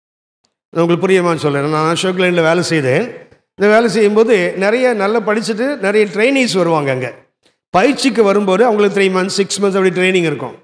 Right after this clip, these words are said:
அந்த ட்ரைனிங் வரும்போது பார்த்தீங்கன்னா, தரை மட்டும் தாழ்ந்து வருவான் ஆசாமி. ஏன்னா, அவனுக்கு காரியம் ஆகணுமே, இப்போ தான் உள்ள வரான்.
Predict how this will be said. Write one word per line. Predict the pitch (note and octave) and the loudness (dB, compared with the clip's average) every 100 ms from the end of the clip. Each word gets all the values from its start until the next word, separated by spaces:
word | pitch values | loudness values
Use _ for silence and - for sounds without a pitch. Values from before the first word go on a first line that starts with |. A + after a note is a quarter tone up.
| _ _ _ | _ _ _
அந்த | D#3 F3 E3+ | -2 0 0
ட்ரைனிங் | G3 B3+ C4+ B3+ | 2 2 2 0
வரும்போது | F#3 F#3+ C4+ C4 B3+ A3+ | 2 2 2 2 2 2
பார்த்தீங்கன்னா, | F#3 F#3+ F#3 D#3+ E3 G#3+ E3+ G#3 - - | 0 0 -2 -2 0 0 0 -2 -8 -4
தரை | D3 E3+ B3 | 0 2 2
மட்டும் | A#3+ F#3+ B3+ G#3+ | 0 0 -2 0
தாழ்ந்து | G3 A3+ B3 A#3 | 2 2 0 0
வருவான் | F#3 F3+ D#3 | 0 0 -2
ஆசாமி. | D3+ C#3+ B2 | -4 -6 -8
ஏன்னா, | A2 G3 | -6 -2
அவனுக்கு | A3 A3 G#3 | 0 0 0
காரியம் | F#3 G3 A#3+ G3+ E3+ | 0 0 2 0 0
ஆகணுமே, | D3+ D#3+ D#3+ - - _ | -2 -2 -4 -6 -20 _
இப்போ | - F3 G3+ | -4 0 0
தான் | A#3+ | 2
உள்ள | G3+ G#3+ A3 E3 | 2 2 2 2
வரான். | D#3+ D#3 A#3 | 0 0 -2